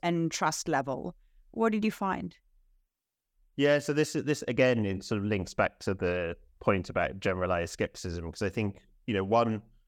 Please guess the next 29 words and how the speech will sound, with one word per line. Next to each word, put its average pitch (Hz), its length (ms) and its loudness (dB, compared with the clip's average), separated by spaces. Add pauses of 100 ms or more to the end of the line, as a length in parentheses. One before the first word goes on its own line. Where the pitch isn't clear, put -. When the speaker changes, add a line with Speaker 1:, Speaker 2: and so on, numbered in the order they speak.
(200)
Speaker 2:
one 120 180 4
hypothesis 104 1000 0
might 87 300 -4
be 90 160 -2
that 85 160 -4
if 85 180 -6
you, 92 180 -2
if 98 180 -4
you 92 260 -2 (100)
just - 280 0
focus 95 380 -2
on 87 140 -4
people 90 340 -4
who 90 240 -2
are 82 220 -2 (540)
very 101 340 4
interested 107 540 -2
in 85 100 -4
the 87 80 -6
news, 82 360 -6
you 110 120 0
might 117 340 2
start 85 380 0
to - 80 -14
see 90 220 -4
this 85 200 -4
kind 90 180 -2
of 82 100 -4 (260)
diverging 90 800 0